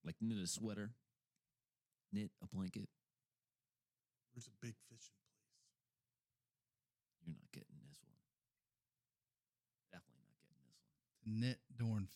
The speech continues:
Speaker 3: fishing?
Speaker 1: Fishing season. When it's
Speaker 3: Fishing
Speaker 1: fishing
Speaker 3: season.
Speaker 1: season, a man is not allowed to knit. It is illegal.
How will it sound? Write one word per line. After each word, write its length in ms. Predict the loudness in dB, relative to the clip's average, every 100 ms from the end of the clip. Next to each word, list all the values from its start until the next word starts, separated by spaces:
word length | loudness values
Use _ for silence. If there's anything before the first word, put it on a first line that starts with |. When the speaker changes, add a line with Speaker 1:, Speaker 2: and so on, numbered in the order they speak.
| 0
Speaker 3:
fishing? 440 | 2 4 4 4 2 _ _ _ _ -4
Speaker 1:
Fishing 260 | -2 0
season. 320 | 0 -2 -4 -2
When 120 | 2
it's 160 | 4 2
Speaker 3:
Fishing 120 | 2
Speaker 1:
fishing 260 | 0 2 2
Speaker 3:
season. 340 | 2 2 2
Speaker 1:
season, 80 | 0 -4 _ _ _ _ _ _ _ _ _ _ -2
a 40 |
man 240 | 0 2
is 120 | 0 0
not 160 | 0
allowed 300 | 0 0 -2
to 60 | 0
knit. 260 | 0 0 -4 _ _ _ _ _ _ _ _ _ _ _
It 120 | -6 -2
is 520 | 0 0 -2 -4 -6 -12 _ _ _ _ _ _ _ _ _ 0
illegal. 520 | 2 4 4 2 -2